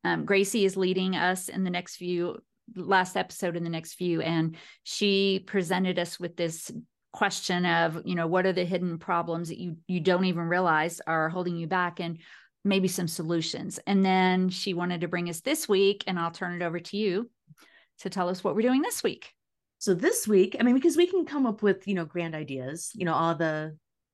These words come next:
Speaker 2: cheesy motivational posters that I love.
Speaker 1: <laughs> You
Speaker 2: But
Speaker 1: do.
Speaker 2: to, to actually, I do, I love them. But actually to, um, talk about some, some resources. So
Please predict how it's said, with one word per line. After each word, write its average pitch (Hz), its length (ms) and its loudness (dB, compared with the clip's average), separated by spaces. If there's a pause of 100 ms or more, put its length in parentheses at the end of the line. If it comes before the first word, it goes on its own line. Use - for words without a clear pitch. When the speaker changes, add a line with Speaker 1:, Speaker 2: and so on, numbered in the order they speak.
(140)
Speaker 2:
cheesy 180 260 -2
motivational 170 560 -2
posters 139 500 -6
that 135 100 -6
I 135 40 -2
love. 127 260 -6 (240)
Speaker 1:
<laughs> 415 160 2
You 302 280 6
Speaker 2:
But - 60 2
Speaker 1:
do. 185 120 -2
Speaker 2:
to, 214 280 2
to 220 120 4
actually, 220 300 2
I 165 80 -2
do, - 180 -12
I 143 60 -4
love 143 160 -6
them. 131 100 -8 (300)
But 202 100 4
actually 247 500 0
to, 208 240 -2
um, 160 480 -6 (540)
talk 233 140 -2
about 196 200 0
some, 185 400 0
some 180 200 -6
resources. - 640 -10 (880)
So 156 760 -2